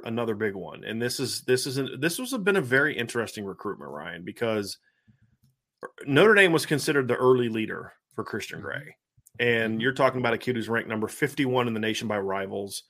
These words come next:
Speaker 1: The lowest ranking he has is one fifty-nine by two four seven Sports. I think obviously in the, between those two is exactly where he needs to be. Uh, which way he goes in regards, is he closer to one fifty or closer to fifty, just depends on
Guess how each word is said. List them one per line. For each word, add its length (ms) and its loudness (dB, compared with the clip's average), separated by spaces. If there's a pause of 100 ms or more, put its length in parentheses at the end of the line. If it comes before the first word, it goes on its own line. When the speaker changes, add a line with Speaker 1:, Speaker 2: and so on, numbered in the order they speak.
(480)
Speaker 1:
The 100 4
lowest 400 8
ranking 320 0
he 180 2
has 320 6
is 120 -4
one 240 0
fifty-nine 560 0
by 120 -2
two 180 -8
four 220 -4
seven 300 -4
Sports. 520 -6
I 60 -4
think 220 -2 (100)
obviously 400 -2
in 140 -2
the, 160 0
between 380 -4
those 180 -2
two 140 -2
is 100 -4
exactly 460 -2
where 100 -2
he 80 -6
needs 200 -6
to 80 -14
be. 320 -4 (540)
Uh, 80 -8 (160)
which 320 2
way 200 6
he 100 2
goes 400 6
in 120 0
regards, 360 4
is 120 -6
he 60 -16
closer 300 2
to 60 -2
one 160 -2
fifty 340 0
or 100 2
closer 300 0
to 80 -4
fifty, 360 2
just 180 -4
depends 300 0
on 300 4